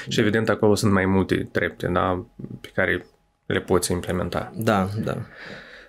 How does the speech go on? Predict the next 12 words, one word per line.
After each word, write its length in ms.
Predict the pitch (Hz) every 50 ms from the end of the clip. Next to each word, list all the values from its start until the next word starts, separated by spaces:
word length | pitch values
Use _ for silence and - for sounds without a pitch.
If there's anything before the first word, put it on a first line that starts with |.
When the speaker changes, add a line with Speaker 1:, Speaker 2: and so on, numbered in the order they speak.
| _ _ -
Speaker 1:
Am 240 | - 127 127 135 131
citit, 600 | 131 - 127 120 - 120 - - - - - -
m-am 200 | 117 110 107 104
documentat 600 | 110 110 113 123 120 127 135 139 165 165 156 -
înainte 420 | 120 110 107 107 113 110 107 107
de, 420 | 95 92 95 92 90 90 90 90 87 87 87 - - 82 - 92
de 60 | 95
acest 240 | 95 - 117 110 -
interviu 440 | 110 98 95 95 90 92 101 101 95
cu 120 | - 101
tine 420 | - - 135 160 170 165 160 151 151
că, 460 | - - 131 127 123 123 120 110